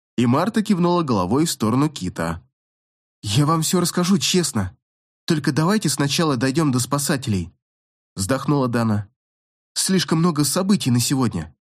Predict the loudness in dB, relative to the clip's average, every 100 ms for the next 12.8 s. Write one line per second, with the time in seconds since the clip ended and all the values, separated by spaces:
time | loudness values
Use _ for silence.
0 | _ _ _ _ _ _ _ _ _ -4
1 | -2 0 0 0 0 0 -2 -4 -14 _
2 | _ -2 0 2 2 2 0 0 -2 -2
3 | 0 0 0 0 2 2 -2 -4 -16 _
4 | _ -20 -2 0 0 0 -2 -2 -2 -2
5 | 0 -2 -4 -8 _ _ _ _ _ _
6 | _ _ -4 -2 2 0 0 0 0 0
7 | 0 2 2 0 -2 0 0 0 0 0
8 | 0 0 0 0 0 0 0 -4 -8 -14
9 | _ _ 2 2 2 2 2 2 2 0
10 | 0 0 -2 -2 -4 -4 -8 -10 _ _
11 | _ _ _ _ -8 0 0 2 0 0
12 | -2 0 0 2 0 -2 -4